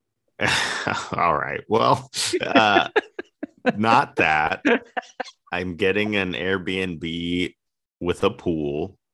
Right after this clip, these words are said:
Speaker 1: Um,
Speaker 2: Nice.
Speaker 1: I don't have a pool at my home, so it will be nice to be submerged in water.
Speaker 2: You need that
Speaker 1: Uh,
Speaker 2: in Vegas.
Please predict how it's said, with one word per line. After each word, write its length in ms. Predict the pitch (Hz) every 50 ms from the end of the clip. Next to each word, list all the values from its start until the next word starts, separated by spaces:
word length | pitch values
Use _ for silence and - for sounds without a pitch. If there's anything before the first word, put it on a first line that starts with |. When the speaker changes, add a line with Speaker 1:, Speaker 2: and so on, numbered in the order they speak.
| _ _ _ _
Speaker 1:
Um, 400 | - - 69 69 69 - - 90
Speaker 2:
Nice. 300 | 87 - - - - - _ -
Speaker 1:
I 120 | - 73
don't 280 | 71 76 78 76 78 -
have 160 | 80 78 76 78
a 60 | 76
pool 560 | 76 - - - 80 78 76 73 71 73 - -
at 200 | 69 71 - -
my 180 | 58 67 69
home, 360 | 69 - 69 67 67 71 78 78
so 360 | - - 62 60 58 60 - -
it 140 | 65 62 -
will 140 | - 76 -
be 180 | - 76 71
nice 400 | 65 67 67 65 69 69 - -
to 100 | - 78
be 200 | 71 71 71 69
submerged 800 | 65 - - - 76 67 67 65 62 64 65 73 82 - - - -
in 180 | 78 87 90
water. 540 | 80 65 62 64 62 62 64 67 76 98 104 _ _ _ _ _ _ _ - - _
Speaker 2:
You 120 | - 101 95
need 120 | 104 113
that 260 | 107 73 71 69 67
Speaker 1:
Uh, 40 | 64
Speaker 2:
in 80 | - 95
Vegas. 460 | 92 90 85 82 - - - - _